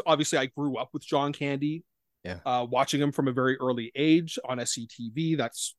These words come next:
Speaker 1: where I first saw him. But aside from individual projects here and there, because he didn't do a lot of Canadian film work,
Speaker 2: Mm-hmm.
Speaker 1: my research has not taken me too much into the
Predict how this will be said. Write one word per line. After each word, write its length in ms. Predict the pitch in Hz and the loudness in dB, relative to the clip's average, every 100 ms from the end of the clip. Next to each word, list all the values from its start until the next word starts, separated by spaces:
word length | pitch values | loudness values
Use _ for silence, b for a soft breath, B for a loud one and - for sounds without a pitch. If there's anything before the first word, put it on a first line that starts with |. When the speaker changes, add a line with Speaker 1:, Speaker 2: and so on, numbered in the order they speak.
| - | -6
Speaker 1:
where 120 | 117 | -4
I 60 | 117 | -4
first 260 | - 117 | -4 -6
saw 240 | - 147 139 | 0 2 2
him. 140 | 131 b b _ _ - | 0 b b _ _ 2
But 280 | 135 131 - - _ _ _ _ _ - | 4 4 0 -20 _ _ _ _ _ 0
aside 360 | 175 190 233 | 8 10 10
from 200 | 233 202 175 | 8 4 4
individual 480 | 175 175 175 160 135 | 2 4 2 2 -2
projects 560 | - 170 180 185 - | 0 4 4 2 -4
here 200 | - 147 | -2 -2
and 80 | 123 | 0
there, 120 | 120 | -2
because 200 | 117 151 | -4 -2
he 80 | 143 | -4
didn't 300 | 127 156 175 | 0 2 2
do 160 | 180 170 | 2 2
a 80 | 135 | 4
lot 180 | 127 | 2
of 100 | 143 | 2
Canadian 440 | - 135 127 131 123 | -2 -4 -2 -2 -8
film 320 | - 120 139 | -6 -4 -2
work, 280 | 175 254 - _ _ - | -2 -2 -8 _ _ -10
Speaker 2:
Mm-hmm. 140 | 110 110 | -4 4
Speaker 1:
my 80 | 160 | 4
research 480 | 143 175 196 226 | 6 4 4 0
has 160 | 185 160 | -2 0
not 180 | 151 - | 0 0
taken 340 | - 156 160 | -4 -2 -2
me 100 | 143 | -6
too 220 | - - | -6 -4
much 280 | 147 135 - | -2 -2 -4
into 300 | 147 139 151 | -8 -6 -4
the 160 | 131 135 | -4 -6